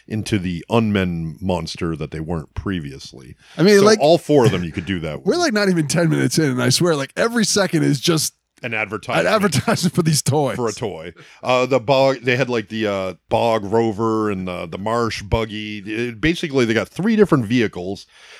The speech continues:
Speaker 1: Then you got the transducer. Then there's a playset, which looks like the Dagobah playset from Star Wars, Kenner.
Speaker 2: <laughs>
Speaker 1: And they kinda show that in this. I kinda actually wish they put out the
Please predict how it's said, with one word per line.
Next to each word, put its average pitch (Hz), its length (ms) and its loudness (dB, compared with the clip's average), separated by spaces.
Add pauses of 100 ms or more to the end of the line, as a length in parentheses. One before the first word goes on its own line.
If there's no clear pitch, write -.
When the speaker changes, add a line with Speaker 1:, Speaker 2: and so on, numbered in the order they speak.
(160)
Speaker 1:
Then 135 140 2
you 180 60 0
got 156 140 4
the 131 80 -2
transducer. 104 960 0 (440)
Then 147 200 2
there's 175 200 4
a 123 40 2
playset, 117 540 -2
which 90 220 -4
looks 117 240 -2
like 101 160 0
the 82 80 -16
Dagobah 78 580 -6
playset 78 420 -6
from 71 180 -14
Star 80 280 -10
Wars, 78 280 -2
Kenner. 80 360 -6 (160)
Speaker 2:
<laughs> - 180 -18
Speaker 1:
And 101 100 -8
they 104 100 -6
kinda 123 480 -4
show 120 280 0
that 117 220 0
in 110 160 -10
this. - 460 -10 (440)
I 98 60 -4
kinda 151 240 0
actually 87 320 -2
wish 87 160 0
they 76 80 -2
put 92 180 0
out 85 160 2
the 73 140 -4